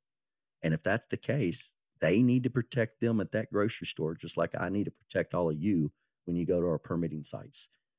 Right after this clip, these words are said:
When you guys go to these state D O T things and you implement, you add your credit card information, your A C H, your banking data, you wanna make sure that just not anybody gets it. And they're not looking for Tony.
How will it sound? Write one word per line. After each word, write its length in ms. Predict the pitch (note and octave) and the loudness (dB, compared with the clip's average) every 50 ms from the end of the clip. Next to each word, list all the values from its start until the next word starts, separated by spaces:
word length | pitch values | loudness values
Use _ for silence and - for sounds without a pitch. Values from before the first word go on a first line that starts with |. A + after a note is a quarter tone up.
| _ _ | _ _
When 120 | E2+ E2 | 2 2
you 100 | E2 F2 | 2 4
guys 280 | E2 G2+ G2 F#2+ F2 - | 4 2 2 2 2 0
go 160 | - F#2 F2 | 0 0 0
to 80 | F2 F2+ | 2 2
these 140 | E2+ E2+ - | 0 0 0
state 260 | - - F#2 F#2 - | 2 2 0 0 0
D 120 | - F#2+ E2+ | 0 0 0
O 80 | F2 | 0
T 200 | - - - F2 | 0 -2 -4 -4
things 320 | - - F2+ E2 D#2+ D#2 F2 | -2 -2 -2 -2 0 0 0
and 120 | D2 D#2 | 0 0
you 140 | F2 F#2 - - | 0 -2 -4 -4
implement, 580 | - G2+ G2+ - - E2+ E2 E2 D#2 D2 - - | -6 -6 -4 -2 -2 0 0 0 -2 -4 -4 -6
you 120 | G2+ - | -6 -4
add 320 | - F#2 F#2 F#2 G2 G2+ - | -2 -2 0 0 -2 -2 -2
your 160 | F#2 E2+ - - - _ _ _ | -6 -6 -8 -10 -18 _ _ _
credit 300 | - - F#2+ G2 G#2 - | -2 0 2 2 2 2
card 220 | - F2 E2+ D#2 D#2+ | 2 2 2 2 2
information, 640 | D2+ - - D#2 D#2 D2 D2 C#2+ - - - - - _ _ _ _ _ | -2 -2 -4 -4 -4 -4 -4 -6 -6 -8 -8 -12 -18 _ _ _ _ _
your 140 | F#2 E2 - - | -2 -2 -2 0
A 120 | F#2 F#2+ | 0 2
C 280 | F#2 - - F#2 F2+ F2 | 2 2 2 4 4 4
H, 260 | G2 G2 - - - | 4 2 0 -2 -4
your 80 | F#2+ | -6
banking 520 | E2 D#2 - D#2 G#2+ A2 - - F2+ D#2+ C#2+ | -4 0 0 0 0 0 -2 -4 -6 -6 -4
data, 320 | D2+ D#2 D2+ C2+ C#2 - - _ _ _ _ _ _ _ _ _ _ _ | -4 -6 -6 -8 -10 -14 -18 _ _ _ _ _ _ _ _ _ _ _
you 180 | - D#2+ G#2 A#2+ | -6 0 2 4
wanna 220 | D3+ D#3 D3 C3+ | 4 4 4 2
make 260 | A2+ G2+ G2+ G2+ F#2+ | 2 2 0 -2 -2
sure 280 | - - - G#2+ G#2+ A2 | -4 -2 0 0 2 2
that 200 | G#2+ G2 F2 - - _ _ - | 2 0 0 0 -4 _ _ -12
just 260 | - F#2+ - - - | -8 -6 -6 -4 -2
not 140 | G#2+ G#2 G#2+ | -2 0 0
anybody 400 | A2 A2 A2 G#2+ G#2+ G#2+ G#2+ G#2 | 2 2 2 2 2 0 0 0
gets 280 | G#2 G#2+ E3 - - - | 0 -2 0 0 -2 -4
it. 120 | - - - _ _ _ _ _ _ _ _ _ _ _ _ _ | -4 -6 -12 _ _ _ _ _ _ _ _ _ _ _ _ _
And 80 | A2+ B2+ | 2 4
they're 100 | D#3 A3+ | 4 4
not 240 | B3 - - - | 4 2 0 0
looking 300 | F#2 F#2+ F#2+ - - C#2 | 0 0 0 0 -4 -4
for 120 | - - - | -4 -6 -10
Tony. 600 | - - - D#2+ G2 A#2+ B2+ E2+ D2 E2+ A#2 | -12 -6 -2 0 2 2 2 2 0 -4 -6